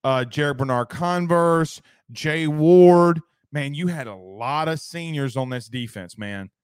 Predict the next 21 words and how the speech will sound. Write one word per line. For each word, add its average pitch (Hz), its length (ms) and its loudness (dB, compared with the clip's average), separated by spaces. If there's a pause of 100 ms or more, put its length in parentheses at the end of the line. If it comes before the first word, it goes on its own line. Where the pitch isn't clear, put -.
(120)
Like, 123 200 -6 (140)
a 135 220 -8
crap 151 500 -4
load 98 460 -8 (360)
of 127 260 0
seniors 165 520 -6
in 151 100 -6
that 139 200 -8
secondary. 107 680 -8 (580)
And 139 160 -6
like 190 180 -4
I 175 100 -6
mentioned, 147 440 -10
you 170 120 -12
can 196 120 -10
go 196 120 -4
look 185 200 -6
this 180 160 -10
up 175 160 -2
for 165 80 -6
yourself. 151 480 -2